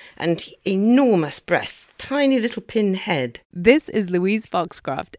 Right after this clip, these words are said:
Speaker 2: and she doesn't have a tiny little pin head. She's actually a British historian, and she wrote a book called Calories and Corsets, A History of Dieting Over Two thousand Years.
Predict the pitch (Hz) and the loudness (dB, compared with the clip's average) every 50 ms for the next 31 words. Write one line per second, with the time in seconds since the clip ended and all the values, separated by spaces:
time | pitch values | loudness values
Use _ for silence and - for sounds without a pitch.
0 | - - 202 214 240 - - - 311 311 320 294 277 - 220 226 233 240 214 - | -6 -4 -4 -4 -4 -6 -4 -2 0 0 0 0 2 2 2 2 2 0 -2 -4
1 | - 143 - 147 147 156 160 - - 165 151 170 165 160 - 160 165 165 151 - | -4 -6 -6 -6 -4 -6 -6 -6 -4 -6 -4 -4 -4 -4 -4 -4 -6 -6 -8 -8
2 | - 156 151 165 160 156 151 151 151 - - _ _ _ _ _ - - - 269 | -6 -6 -6 -6 -4 -4 -4 -6 -6 -10 -16 _ _ _ _ _ -10 -4 -2 0
3 | 262 254 254 - - 214 226 - - - 294 294 302 311 - - 240 208 202 196 | 0 0 -2 0 0 -2 -2 -2 -6 -6 -4 -2 -2 -2 -2 -2 -2 0 -2 -4
4 | - 240 233 - - 196 - - - 160 160 160 170 180 202 220 - - 180 180 | -2 -4 -6 -6 -8 -10 -10 -8 -6 -4 -2 -2 -2 -2 -2 -4 -4 -4 -6 -6
5 | 175 - - 170 165 180 190 - 185 - 202 247 277 _ _ - - 175 175 165 | -6 -6 -6 -2 -2 -2 -2 -2 -4 -6 -6 -8 -8 _ _ -8 -4 -2 -2 -4
6 | - - - - - 214 226 240 247 247 254 262 247 240 247 240 233 - - 165 | -4 -8 -16 -8 -4 -2 0 0 0 0 0 -2 -2 0 0 -2 -2 -2 -4 -6
7 | 151 160 - - - - - - - - - - 147 - - - 220 220 - - | -6 -6 -6 -10 -12 -12 -14 -18 -18 -14 -12 -12 -12 -10 -8 -8 -8 -6 -6 -4
8 | 247 233 220 202 175 - 175 170 170 175 175 190 180 175 - - - 147 - 151 | -2 -2 -2 -2 0 0 2 2 2 0 -2 -4 -6 -6 -6 -6 -8 -6 -6 -8
9 | 147 - - - 196 180 - 175 180 180 180 190 196 185 151 143 117 95 95 - | -8 -8 -6 -6 -4 -2 2 4 4 4 2 0 -2 -2 -2 -2 -4 -4 -6 -10
10 | - - - | -12 -16 -20